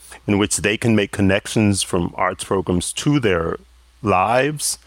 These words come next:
It's what helps them find meaning and helps them find direction and make sense of this, this whole thing. But it also provides, we also provide work to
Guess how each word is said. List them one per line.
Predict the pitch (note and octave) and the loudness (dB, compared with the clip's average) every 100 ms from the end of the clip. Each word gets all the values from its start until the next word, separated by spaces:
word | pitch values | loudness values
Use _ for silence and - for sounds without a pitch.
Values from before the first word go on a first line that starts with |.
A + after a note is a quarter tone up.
| - _ - | -20 _ -8
It's | - | -4
what | A2+ G2 | -4 0
helps | A2 - - | 0 0 2
them | G#2+ | 2
find | G2+ A2 F#2+ F2+ G2 | 2 0 0 2 4
meaning | A#2 A#2+ A#2 A2 | 4 4 4 0
and | E2+ | -2
helps | F2 - | -4 -4
them | F2+ | -6
find | D#2+ F2 D#2 D#2+ | -4 -2 -2 -2
direction | E2 F2 - D#2+ D#2 - | -2 -2 -2 -6 -6 -4
and | E2+ E2 | -2 -2
make | D#2+ - | -2 -4
sense | - G2+ F2+ - - - - | -2 -2 -2 -2 -4 -4 -4
of | D2+ C#2 | -4 -4
this, | D#2 D#2 - - - | -4 -4 -4 -8 -8
this | E2 - | -8 -4
whole | D#2+ C#2+ | -4 -6
thing. | - C#2 C#2+ _ - - - _ _ _ _ - | -8 -8 -10 _ -20 -20 -20 _ _ _ _ -2
But | C3+ | 0
it | - | 0
also | D#3 G3+ - B2 G#2 - | 0 0 2 2 2 -2
provides, | - G#2+ G2 E2+ D#2 E2 F2+ | -4 -2 0 2 2 0 -2
we | G#2+ | 0
also | A#2+ - | 0 -2
provide | - A2 G2 F2 D#2+ D#2+ D#2 _ - - - - | -6 -4 0 0 0 -2 -6 _ -20 -20 -20 -10
work | F#2 B2 G2+ - - _ - - | -2 0 0 -4 -18 _ -20 -8
to | - A2 G2+ F#2+ F#2 F#2 F2+ F2 | 0 2 2 0 0 -2 -2 -6